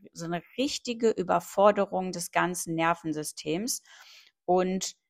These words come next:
du kannst dir das so vorstellen, dass du gerade von einer aktiven Lösung eines Problems,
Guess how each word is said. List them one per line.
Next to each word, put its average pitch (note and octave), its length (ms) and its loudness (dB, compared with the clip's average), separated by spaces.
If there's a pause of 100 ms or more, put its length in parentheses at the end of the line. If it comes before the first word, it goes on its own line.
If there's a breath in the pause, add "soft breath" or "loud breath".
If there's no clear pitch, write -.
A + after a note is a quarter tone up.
(280)
du F#3+ 100 -6
kannst A#3 420 0
dir B3 80 0
das F#3+ 220 0
so G#3+ 200 0
vorstellen, E3 680 2
dass F3+ 260 2
du E3 180 -8
gerade G3 560 6
von F3 340 -2
einer E3+ 560 2 (600 soft breath)
aktiven A#3 880 4
Lösung G#3 800 6
eines F3+ 420 4
Problems, F#3+ 1000 0